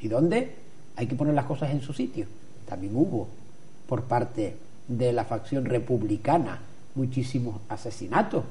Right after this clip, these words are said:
muchísimos asesinatos de persona-, de personas de la Iglesia Católica, que también están ahí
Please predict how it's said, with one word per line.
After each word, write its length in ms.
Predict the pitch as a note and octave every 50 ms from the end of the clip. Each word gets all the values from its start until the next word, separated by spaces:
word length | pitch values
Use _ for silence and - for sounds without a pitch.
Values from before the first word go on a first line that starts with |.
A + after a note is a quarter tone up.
| - - - -
muchísimos 420 | C#3 A#2 - A#2 G2+ C3 B2+ B2
asesinatos 560 | A#2+ G#2 - - - A#2 A2 A#2 A2 A#2+ A2
de 80 | A#2+ A#2
persona-, 500 | G#2 - - - - - A2+ A#2 A#2+ B2
de 140 | C3+ B2 A2
personas 460 | A2+ A2+ - - C3 B2+ B2+ G#2+ G#2
de 100 | A#2 A#2
la 80 | A2 G#2+
Iglesia 380 | G#2 A2 A#2+ A2 - B2+ A2+
Católica, 520 | A2+ A2 - - D3+ G#3 B3+ - - A#2+ - - - - - - -
que 100 | - B2+
también 300 | - A2 G2+ G#2+ A2+ C3
están 240 | D#3+ D#3 - A3 A#3
ahí 280 | - - - B3+ -